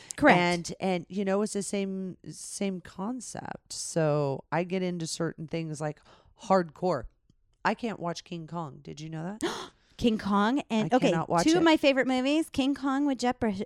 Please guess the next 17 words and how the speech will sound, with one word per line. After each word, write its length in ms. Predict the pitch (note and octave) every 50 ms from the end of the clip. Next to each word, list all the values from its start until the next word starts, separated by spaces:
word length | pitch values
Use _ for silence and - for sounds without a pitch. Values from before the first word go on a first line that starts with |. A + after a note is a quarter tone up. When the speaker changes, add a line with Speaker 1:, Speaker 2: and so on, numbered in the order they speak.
| -
Speaker 1:
Bridge-, 260 | F3 G#3 F#3 E3 E3 - -
Bridges 920 | - E3 D#3+ D3+ F#3 G#3 G#3+ G#3 D#3+ D3 E3 D#3+ D#3 E3 G3 G#3 - - - _ _ -
Speaker 2:
My 140 | - G3+ G#3 - -
God. 300 | - A2+ C3+ D#3+ C3+ - _ _ _ _ _ _ -
Speaker 1:
and 580 | B3+ C#4+ E4+ F4 D#4+ B3 A3 G#3+ G#3 G#3+ A#3 E4 D#4 E4 - _ _ _ _
Speaker 2:
<laughs> 340 | - - - - - - -
Speaker 1:
Jaws. 600 | F3+ - G#3 F#3 D3+ A#2+ F2 C2+ - - - - - _ _ _
But 140 | - C4 B3+
why 160 | B3 D#4 F4+
can't 220 | F#4+ - G#4+ G#4+ F#4+
you 100 | G4 G4
watch 200 | G4+ F#4+ F4+ -
King 180 | - E4+ D#4+
Kong? 120 | D#4 E4 -
Which 260 | - B3 F4 - -
King 180 | - - G3 E3+
Kong? 280 | - - - - -